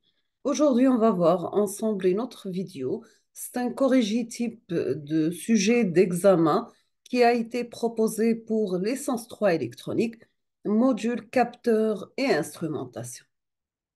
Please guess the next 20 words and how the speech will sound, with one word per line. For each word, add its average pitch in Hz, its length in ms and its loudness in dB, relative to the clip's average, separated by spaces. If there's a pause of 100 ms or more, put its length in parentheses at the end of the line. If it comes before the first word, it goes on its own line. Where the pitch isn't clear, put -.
(920)
On 240 100 4
va 277 140 6
commencer 320 500 2
par 349 340 0
l'exercice 240 680 -4
numéro 190 440 0
un 240 220 -2
sur 226 540 -6
six - 240 -8
points. - 340 -10 (1120)
Nous 208 140 0
avons 247 440 2 (100)
quatre 320 480 0
résistances, 208 1000 0 (160)
trois 262 360 2
de 202 120 2
valeur 208 800 2
R-, 190 320 -2 (160)
R 226 180 0
zéro, 170 600 0